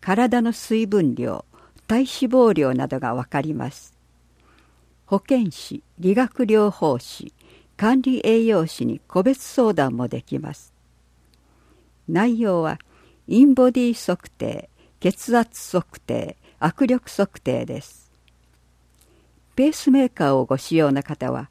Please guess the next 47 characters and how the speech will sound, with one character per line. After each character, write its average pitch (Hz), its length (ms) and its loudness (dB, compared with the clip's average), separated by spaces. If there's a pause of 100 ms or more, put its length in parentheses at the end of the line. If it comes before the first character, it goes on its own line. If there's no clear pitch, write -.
(280)
イ 226 140 4
ン 269 80 6
ボ 254 160 4
デ 247 160 0
ィ - 20 -4
測 - 300 -8
定 135 240 -2
を 110 80 -2
受 135 120 -8
け 220 140 0
る 214 80 -4
こ 175 140 -4
と 123 120 -2
が 135 120 -4
で 139 140 -8
き 170 140 -2
ま 143 140 -2
せ - 180 -10
ん。 - 120 -10 (1300)
測 - 340 -2
定 233 220 2
は 214 160 2
素 - 240 0
足 277 300 -2
で 131 60 0
行 131 260 0
う 143 220 2
た 127 180 -6
め、 - 180 -8 (480)
脱 180 120 4
ぎ 302 140 6
や 277 140 4
す - 160 0
い 196 80 2
靴 - 300 -6
下 - 240 -4
で 135 120 -4
お 127 160 -6
越 143 180 -4
し - 40 -16
く - 100 -10
だ 139 140 -4
さ - 200 -8
い。 - 80 -14 (1700)
対 247 160 0
象 214 320 2
は、 160 180 2